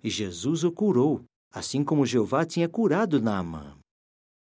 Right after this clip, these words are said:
Já ouviu falar do novo mundo que Jeová vai trazer,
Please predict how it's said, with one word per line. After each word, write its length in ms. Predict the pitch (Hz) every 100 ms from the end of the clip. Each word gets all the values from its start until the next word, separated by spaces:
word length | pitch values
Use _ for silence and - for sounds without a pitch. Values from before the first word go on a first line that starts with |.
| _ _ -
Já 180 | 170 185
ouviu 300 | 180 120 165
falar 440 | - 113 104 147
do 140 | 127 104
novo 380 | 123 190 120
mundo 340 | 104 143 196 143
que 120 | 143
Jeová 360 | 127 107 127 127
vai 180 | 135
trazer, 720 | 123 104 95 - 127 220 190